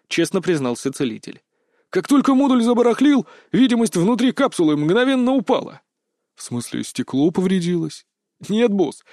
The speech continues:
там просто стало темно, словно свет внутри капсулы погасили умышленно. А после этого датчики начали сходить с ума. Показания стали сниматься абсолютно бессистемно, цифры просто безумные и меняются каждый сен,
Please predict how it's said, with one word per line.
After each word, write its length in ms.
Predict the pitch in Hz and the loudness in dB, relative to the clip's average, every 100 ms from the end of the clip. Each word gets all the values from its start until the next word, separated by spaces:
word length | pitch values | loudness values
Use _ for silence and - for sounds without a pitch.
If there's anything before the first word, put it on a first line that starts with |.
| - - | -20 -2
там 220 | 247 247 | 0 2
просто 280 | 269 269 247 | 0 0 0
стало 300 | - 233 185 | 2 2 2
темно, 420 | 247 285 214 104 - - | 2 0 0 -4 -16 -14
словно 340 | - 175 175 | -2 0 0
свет 340 | 185 151 226 147 | -2 -2 -2 0
внутри 320 | 151 165 202 | -2 -2 -2
капсулы 420 | 196 208 - 127 | 0 0 0 -2
погасили 460 | 123 165 175 226 202 | 0 0 0 0 0
умышленно. 760 | 214 233 196 - - - - _ _ _ | 0 0 -2 -4 -12 -20 -20 _ _ _
А 100 | 117 | -10
после 380 | 117 147 151 151 | -6 -2 2 2
этого 260 | 190 143 131 | 4 2 2
датчики 420 | 165 180 - 143 | 0 -2 -6 -4
начали 320 | 143 147 131 | -4 -2 -4
сходить 380 | - 151 160 151 | -2 -2 -4 -4
с 100 | - | -2
ума. 320 | 208 185 - _ _ _ - | -2 -2 -4 _ _ _ -6
Показания 480 | 240 220 185 151 143 | -2 2 2 2 0
стали 240 | 165 151 | 0 0
сниматься 480 | 135 160 156 - 170 | 0 -2 -2 0 -2
абсолютно 460 | 156 190 160 143 | 0 0 0 -2
бессистемно, 800 | 139 151 - - - 190 202 190 - - - | -4 -4 -6 -12 -6 -4 -2 -2 -4 -12 -4
цифры 320 | 294 240 143 | -2 0 -2
просто 320 | - 226 143 | -2 -4 -4
безумные 600 | 127 131 196 254 190 160 | -4 -2 -2 0 0 0
и 140 | - | -2
меняются 540 | 175 156 147 151 165 156 | -2 -2 0 -2 -2 -4
каждый 340 | 139 113 208 | -4 -2 -4
сен, 360 | 202 269 131 | -2 -4 -4